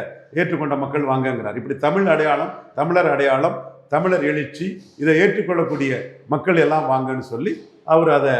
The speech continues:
பார்க்குறாரு. அதுல அவரு மலையாளி எம் ஜி ஆர் ரசிகர்களையோ, ஜெயலலிதா, கன்னடர் ஜெயலலிதா அம்மையார் அபிமானிகளையோ, என் தந்தை, அஹ், பெரியார் ஆதரவாளர்களையோ அவர் கூப்பிடல. தமிழ் அடையாளத்தை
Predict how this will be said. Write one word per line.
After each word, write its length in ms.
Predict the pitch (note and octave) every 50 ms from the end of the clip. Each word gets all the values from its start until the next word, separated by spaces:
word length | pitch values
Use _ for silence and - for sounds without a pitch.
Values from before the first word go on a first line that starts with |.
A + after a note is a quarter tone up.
| A2+ - - - - -
பார்க்குறாரு. 440 | C3+ C3+ B2+ - - A2 A2 C3+ F#3 - - - - - _
அதுல 300 | - C3+ D#3+ F3 F#3+ G#3
அவரு 300 | F#3 F3 E3+ E3 D3+ D3 C#3 B2 - - - -
மலையாளி 500 | A#2 C#3+ D#3+ F3+ F#3 F3+ F3 E3 D#3+ D3 C#3+ C#3 A#2+ F#2+ - - _ _
எம் 160 | C#3+ D#3+ D#3+
ஜி 120 | D#3 E3+ F3
ஆர் 320 | D#3+ D#3 C#3+ - C#3+ C3+
ரசிகர்களையோ, 640 | C3 C3+ C3 D3 D3 C3+ B2+ A#2+ A#2+ A#2 C#3+ F3+ F#3+ F#3 - - - _ _ -
ஜெயலலிதா, 520 | C#3 E3+ F3+ F3+ F3 D3+ E3 D#3 C#3 -
கன்னடர் 360 | - D3 E3+ F3+ F3 F3 D#3
ஜெயலலிதா 320 | B2+ D3+ E3 E3+ E3 E3+ D#3+
அம்மையார் 380 | D3 D3 D3 C#3 C3 B2+ - - - - _ _ -
அபிமானிகளையோ, 720 | B2+ C3 D#3 D#3+ D3+ D3 C#3+ C3+ B2+ A#2+ A#2+ C3+ E3 G#3 - - - _ _ _ _
என் 340 | C3+ D3 D3+ D3 C#3 C3 -
தந்தை, 280 | - D3 D3 D3 C#3 C#3 C3 - - - - _ _ _
அஹ், 240 | A#2+ B2 B2 B2 A#2+ - -
பெரியார் 440 | - E3+ F3 F#3+ F#3 E3+ D#3+ D#3 -
ஆதரவாளர்களையோ 760 | C3+ C#3+ D3 D3 D3 C#3 C3+ C3 B2+ A#2 A2 A#2+ B2 D3 F3+
அவர் 220 | F#3+ D3 C#3+ C#3 -
கூப்பிடல. 440 | C#3 D#3 D#3 D3+ C3 B2+ A#2 C3 E3 - - - - - _ _
தமிழ் 280 | - D#3 F#3 A3 G#3+ G3+
அடையாளத்தை 560 | E3+ D#3 D#3+ D#3 D3+ D3 C3+ - - B2+